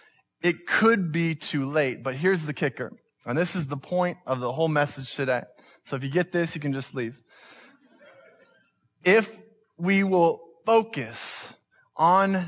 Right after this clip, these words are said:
the ultimate finish line, what heaven is and what it is for our life, it changes today. It makes today better.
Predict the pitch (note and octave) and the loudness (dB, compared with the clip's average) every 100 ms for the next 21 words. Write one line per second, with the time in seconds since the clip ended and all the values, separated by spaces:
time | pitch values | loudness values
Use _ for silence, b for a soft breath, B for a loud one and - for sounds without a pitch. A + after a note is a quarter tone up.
0 | D#3+ D3+ D#3 G3 A3+ - A3 G#3+ - F#3+ | -2 -2 4 4 4 0 0 0 0 0
1 | F3+ E3 - D3 B2+ B2+ D#3 G3+ - - | 0 -2 -2 0 0 2 4 2 0 0
2 | F#3+ F#3+ F#3 F3 F3+ F3+ D3+ C#3+ C#3+ F3+ | 2 4 2 0 0 0 0 0 4 4
3 | F#3+ F3+ E3+ - E3+ C#3+ C3+ D#3 D#3+ - | 4 4 2 0 4 4 6 4 4 0
4 | D3 C#3+ - - F3 F#3+ G3 E3+ F#3 E3+ | -6 -6 -8 -2 0 2 2 2 0 -2
5 | - - D3+ D3 B2+ G#2 - B B D3 | -4 -4 2 4 2 0 -12 B B 0
6 | E3 D3+ E3 G3+ - - - - b _ | 2 4 4 4 0 -8 -10 -14 b _
7 | - D#3 C#3 D#3 D3 B2 C3+ B2+ - | -2 0 4 4 4 4 4 2 -2